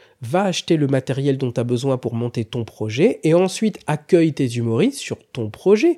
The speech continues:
mais ne leur demande pas de payer pour le fait que tu n'en as pas les moyens. Donc je sais maintenant que si la situation se reproduisait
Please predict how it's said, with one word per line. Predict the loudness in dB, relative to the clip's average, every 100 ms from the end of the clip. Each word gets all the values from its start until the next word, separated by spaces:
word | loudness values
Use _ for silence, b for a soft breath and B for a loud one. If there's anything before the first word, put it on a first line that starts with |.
| B B
mais | 2 4
ne | 4
leur | 4 4 2
demande | 0 0 -2
pas | 0 0
de | 0
payer | -2 0 0 0 -2
pour | 0 -2
le | 0
fait | -2 -2
que | -4
tu | -6
n'en | -4 -4
as | -4
pas | -2
les | -2
moyens. | -4 -8 -12 _ _ _ _ _ _ _ _ _ B B B B
Donc | -2 2
je | 4
sais | 4
maintenant | 0 2 2
que | 2 -2
si | -2
la | -2
situation | -2 -6 -4 -2 -4
se | -4
reproduisait | -8 -6 -6 -2 -2 -2 -4